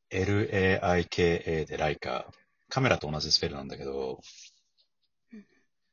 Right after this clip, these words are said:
Speaker 1: やー、良かった。
Speaker 2: うん。
Speaker 1: 一番好きなのはコラライン？
Speaker 2: いいえ、パラノーマ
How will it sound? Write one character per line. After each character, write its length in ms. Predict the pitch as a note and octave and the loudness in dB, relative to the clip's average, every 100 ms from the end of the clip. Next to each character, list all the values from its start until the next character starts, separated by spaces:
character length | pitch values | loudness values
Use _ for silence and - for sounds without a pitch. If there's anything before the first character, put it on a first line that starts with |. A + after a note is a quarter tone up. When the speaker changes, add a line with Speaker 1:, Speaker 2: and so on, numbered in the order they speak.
| _ - | _ 0
Speaker 1:
や 240 | F2 E2+ | 4 6
ー、 20 | |
良 100 | F#2+ | 8
か 80 | F#2+ | 6
っ 100 | F2+ | 6
た。 260 | - D#2 - _ _ _ _ _ - - _ _ _ | 4 0 0 _ _ _ _ _ -18 -18 _ _ _
Speaker 2:
う 60 | G#3+ | -12
ん。 220 | B3+ G#3 _ _ _ _ _ - - - _ _ _ _ _ _ | -10 -12 _ _ _ _ _ -14 -12 -14 _ _ _ _ _ _
Speaker 1:
一 180 | A#2 - | -2 2
番 140 | C#3 C3+ | 4 4
好 60 | |
き 60 | B2+ | 6
な 100 | F2 | 4
の 100 | C2 | 4
は 180 | B1+ - | 2 0
コ 120 | - | 6
ラ 60 | A2 | 10
ラ 140 | G#2+ | 10
イ 80 | B1+ | 8
ン？ 140 | - - _ _ _ _ _ _ _ _ _ _ _ _ _ | -4 -16 _ _ _ _ _ _ _ _ _ _ _ _ _
Speaker 2:
い 240 | B3+ A3+ A3+ | -4 -4 -4
い 20 | |
え、 140 | B3+ - | -8 -12
パ 140 | - B3 | -10 -8
ラ 160 | A#3+ | -8
ノ 100 | B3+ | -8
ー 60 | A#3+ | -10
マ 180 | B3 | -14